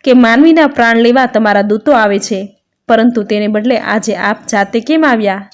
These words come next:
તેનું કારણ શું છે?" સાવિત્રીનું કહેવું સાંભળી યમરાજા બોલ્યા, "બેટી સત્યવાન એક સત્ય પુરુષ છે,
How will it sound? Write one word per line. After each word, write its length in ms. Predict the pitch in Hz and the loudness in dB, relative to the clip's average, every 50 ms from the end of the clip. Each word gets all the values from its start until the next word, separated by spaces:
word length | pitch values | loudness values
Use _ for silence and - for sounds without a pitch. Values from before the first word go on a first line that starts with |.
| _ | _
તેનું 200 | - 196 202 208 | -8 -6 -6 -6
કારણ 320 | - 208 196 196 208 220 247 | -4 -4 -2 0 0 0 0
શું 200 | 233 294 320 311 | 0 -2 -4 -2
છે?" 200 | - - 202 - | -2 -4 -2 0
સાવિત્રીનું 580 | 262 262 262 330 339 339 330 339 320 320 320 | 0 2 2 2 0 0 0 2 2 2 0
કહેવું 320 | 320 - 240 247 254 254 254 | 0 0 0 2 2 0 -2
સાંભળી 500 | 262 - - - 240 269 285 277 240 214 | -2 0 0 0 2 4 4 4 2 2
યમરાજા 420 | 214 220 214 208 214 214 240 214 | 0 0 0 0 0 0 -2 0
બોલ્યા, 540 | 214 220 220 240 240 254 233 185 185 214 214 - _ _ 220 | 0 2 2 2 2 2 0 0 -4 -8 -12 -18 _ _ -4
"બેટી 320 | 208 208 208 208 277 269 | -4 -4 -2 -2 -2 -4
સત્યવાન 640 | 240 - 208 202 - 220 208 208 220 247 247 233 190 - - | -2 -4 -8 -6 -4 -4 -2 0 0 0 0 -2 -4 -8 -8
એક 160 | - 208 208 | -8 -8 -8
સત્ય 320 | - - 202 196 - 277 269 | -2 -2 -2 0 0 -2 -2
પુરુષ 300 | 269 226 196 196 202 202 | 0 -2 -4 -4 -6 -6
છે, 420 | - - - 202 180 - - _ | -8 -8 -8 -8 -8 -10 -12 _